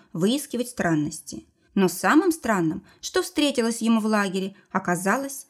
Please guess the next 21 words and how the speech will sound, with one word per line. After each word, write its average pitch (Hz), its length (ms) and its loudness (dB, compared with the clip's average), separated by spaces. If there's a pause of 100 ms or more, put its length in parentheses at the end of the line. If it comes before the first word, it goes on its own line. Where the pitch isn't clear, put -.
(200)
Джилл 320 320 0
Пеккон. - 560 -8 (440)
«Мы 349 280 6
с 302 60 -2
Бобби 285 500 0 (140)
новых 330 320 4
лошадей 311 420 0
пригнали», 175 580 0 (120)
сообщила 233 680 -2
она, 240 240 2
сияя 175 460 -2
улыбкой. 165 600 -6 (340)
Совсем 466 360 2
как 427 160 -6
раньше, 170 460 0 (200)
будто 262 440 0
бы 269 180 -4 (140)
и 180 60 0
не 175 180 4
было 185 160 0
ничего. 175 580 -4